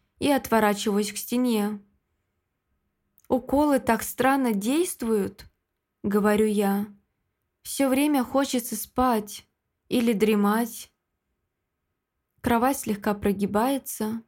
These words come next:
я слышу характерный шорох. Гордей ложится рядом со мной снова.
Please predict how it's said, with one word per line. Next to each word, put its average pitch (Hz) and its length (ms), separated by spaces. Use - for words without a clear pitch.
я 226 140
слышу 240 400
характерный 208 680
шорох. 202 600
Гордей 247 500
ложится 226 520
рядом 208 340
со 202 160
мной 202 240
снова. 208 640